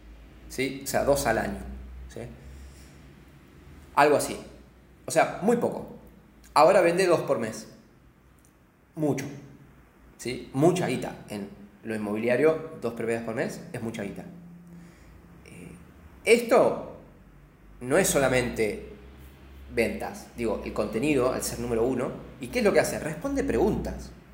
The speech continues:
¿sí? No es que está ahí con una cámara, así, con Martín Scorsese detrás de ella filmando ahí, gastando millones de dólares todos los meses en producción audiovisual. No, responde preguntas de su audiencia que fue construyendo con la constancia, ¿sí?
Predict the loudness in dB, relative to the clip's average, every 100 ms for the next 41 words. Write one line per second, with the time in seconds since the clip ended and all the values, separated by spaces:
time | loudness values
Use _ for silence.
0 | -20 -20 -20 -20 -20 -20 -4 -4 -4 -12
1 | -18 -20 -20 -10 -8 -2 -2 2 4 4
2 | 2 0 0 0 2 2 2 0 0 -4
3 | -12 -8 -8 -8 -8 -8 -6 -6 -8 -12
4 | -8 -6 -6 -10 -12 -20 -20 -12 -4 -2
5 | 0 0 0 -6 -6 0 2 2 -4 -4
6 | -4 -6 -6 -4 -4 -4 -6 -6 -4 -2
7 | 0 0 -2 -6 -14 -20 -20 0 2 2
8 | 0 -4 -6 -8 -8 -8 -6 -6 -6 -6
9 | -6 -10 -20 -20 -20 -6 -2 -2 -2 -8
10 | -2 0 0 0 -4 0 2 4 4 2
11 | 0 -2 -4 0 0 2 0 0 -2 -4
12 | -2 -2 -2 -4 -6 -6 -2 -2 -2 -4
13 | -4 2 2 0 -10 -12 -20 -20 -20 _
14 | -20 -20 -14 -12